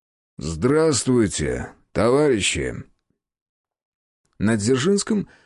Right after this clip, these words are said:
была гимнастерка защитного цвета, солдатские штаны и хромовые сапоги. Широкий ремень подчеркивал узкую талию.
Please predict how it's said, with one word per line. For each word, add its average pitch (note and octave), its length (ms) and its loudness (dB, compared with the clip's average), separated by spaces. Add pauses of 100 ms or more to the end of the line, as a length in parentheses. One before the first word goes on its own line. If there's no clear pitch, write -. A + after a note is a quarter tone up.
была C#3 260 2
гимнастерка C3+ 640 2
защитного F2 580 -2
цвета, C3 380 0 (360)
солдатские D#3 560 2
штаны C#3+ 380 0
и - 20 2
хромовые G2+ 480 0
сапоги. D2+ 520 -6 (340)
Широкий A2+ 460 0
ремень A#2 340 0
подчеркивал G#2 840 0
узкую D#2+ 320 -4
талию. A1+ 400 -8